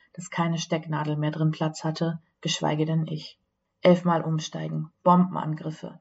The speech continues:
Tiefflieger, Fahrt auf offenem Perron, unsagbares Flüchtlingselend. Das alles sind so kleine Punkte meiner Reise,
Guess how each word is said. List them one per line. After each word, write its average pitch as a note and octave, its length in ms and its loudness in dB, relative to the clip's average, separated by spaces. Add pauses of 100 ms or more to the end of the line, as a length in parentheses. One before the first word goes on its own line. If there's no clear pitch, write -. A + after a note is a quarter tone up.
Tiefflieger, D#3+ 760 -4 (240)
Fahrt F3+ 320 2
auf F3 160 -4
offenem E3 380 -2
Perron, D#3 480 -2 (240)
unsagbares D#3 640 0
Flüchtlingselend. F3 960 -8 (400)
Das E3+ 160 0
alles F3 220 6
sind F3+ 140 0
so F3+ 120 -4
kleine F#3 320 4
Punkte F3+ 320 -2
meiner D#3+ 340 -4
Reise, E3+ 460 -2